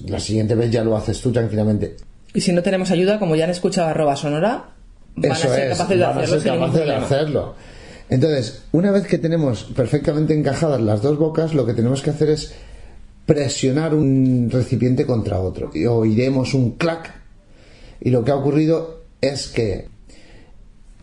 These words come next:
Speaker 1: el sensor ha salido de su precinto y se ha colocado él ya automáticamente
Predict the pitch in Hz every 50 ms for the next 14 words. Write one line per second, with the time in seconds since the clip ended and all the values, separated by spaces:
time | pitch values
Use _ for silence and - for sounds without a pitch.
0 | - - 117 113 113 110 110 110 107 107 104 - 117 107 101 - 139 139 135 -
1 | - - 120 - - 131 120 143 131 131 110 107 104 - - 101 - 120 117 -
2 | - 170 170 160 165 190 185 175 - - 151 131 - - - 156 165 165 185 180
3 | - 160 139 131 120 113 - 170 165 165 151 131 135 147 156 151 131 135 165 175
4 | 196 214 - - - - - - 117 117 - 117 113 - - - 147 127 - 160
5 | 175 170 156 - 165 - - -